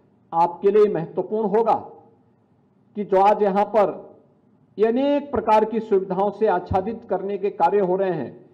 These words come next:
क्रमिक रूप से आपने देखा होगा, पहले चरण में हम लोगों ने जब बच्चों को यूनिफॉर्म, बैग, बुक्स, ये सभी उपलब्ध करवाने की कार्रवाई की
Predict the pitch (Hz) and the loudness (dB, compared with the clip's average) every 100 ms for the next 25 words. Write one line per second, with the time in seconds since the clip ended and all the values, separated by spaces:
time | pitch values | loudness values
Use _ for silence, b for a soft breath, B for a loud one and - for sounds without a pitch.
0 | _ - 233 285 294 208 196 - 170 180 | _ -4 -2 -2 0 0 0 -2 -2 -2
1 | 220 233 254 247 196 139 - - - _ | -4 -6 0 2 2 0 -6 -14 -20 _
2 | _ - 190 220 214 214 220 226 208 208 | _ -2 2 2 2 0 0 0 -2 0
3 | 220 214 233 202 127 - 196 202 190 190 | 0 0 -2 -4 -6 -2 -2 0 -4 -2
4 | 214 208 220 202 196 208 214 214 220 180 | -6 2 2 2 0 -4 -2 -2 -2 0
5 | 190 214 208 170 214 208 220 214 214 208 | 2 2 0 -2 -2 -2 -4 -4 -4 -4
6 | 226 220 220 226 226 208 214 220 214 214 | -6 -4 -6 -4 -4 -4 -4 -4 -4 0
7 | 208 226 233 233 240 240 - - | 0 2 0 0 -2 -2 -4 -10